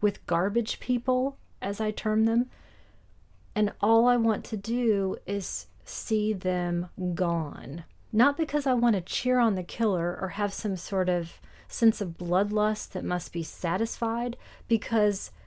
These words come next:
they are so repellent and abhorrent as people to me. And that smacks of lazy storytelling rather than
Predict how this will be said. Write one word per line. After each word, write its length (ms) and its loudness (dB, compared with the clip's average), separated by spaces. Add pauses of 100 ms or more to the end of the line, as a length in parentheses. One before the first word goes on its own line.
(180)
they 460 2 (140)
are 500 2 (160)
so 640 2
repellent 720 -2
and 160 -2
abhorrent 760 -2 (100)
as 220 -8 (120)
people 480 -6 (180)
to 140 -8
me. 280 -8 (180)
And 200 6
that 320 0 (180)
smacks 680 -2
of 400 -2 (140)
lazy 600 4
storytelling 960 -2 (320)
rather 460 6
than 520 0